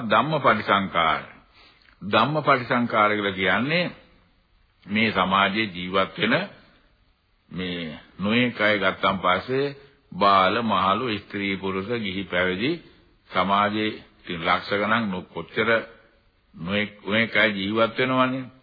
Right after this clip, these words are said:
ඒ ජීවත් වෙන අය මේ ලෝකෙට උපදිනකොට ඔය සාමාන්‍යයෙන් කතාවට කියනවා එනකොට ලෝකෙට මොකොත් අරන් එන්නෙත් නෑ,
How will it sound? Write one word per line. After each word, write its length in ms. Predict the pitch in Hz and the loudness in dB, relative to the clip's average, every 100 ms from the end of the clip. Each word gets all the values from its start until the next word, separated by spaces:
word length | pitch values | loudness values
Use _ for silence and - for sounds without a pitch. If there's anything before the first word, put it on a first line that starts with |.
| _ _ - _ | _ _ -20 _
ඒ 160 | - 104 | -4 -2
ජීවත් 480 | 90 98 107 113 101 | -2 -2 0 0 0
වෙන 180 | 117 113 | -2 0
අය 260 | 95 95 98 107 160 | 0 0 2 2 2
මේ 220 | 131 113 110 | -2 -2 -2
ලෝකෙට 420 | 98 101 107 110 | -2 -2 -4 -4
උපදිනකොට 680 | 98 104 107 107 98 92 101 143 190 - - _ _ | -4 -4 -4 -4 -2 -2 0 0 0 -8 -20 _ _
ඔය 120 | 120 120 | -4 0
සාමාන්‍යයෙන් 800 | 104 101 107 107 104 104 113 120 | 4 4 4 4 4 2 0 -2
කතාවට 560 | 95 92 98 101 101 95 | -2 0 2 2 0 -4
කියනවා 460 | 98 92 101 135 180 - _ _ _ - | -4 -2 0 0 -2 -10 _ _ _ -4
එනකොට 400 | 110 131 135 143 | 0 0 2 0
ලෝකෙට 460 | 139 123 120 123 127 | 2 2 2 0 -2
මොකොත් 400 | 117 113 107 98 | -2 -4 -4 0
අරන් 340 | 92 110 113 | 0 2 0
එන්නෙත් 360 | 107 101 90 80 | 0 -2 -4 -6
නෑ, 380 | 92 127 185 | -4 -2 -4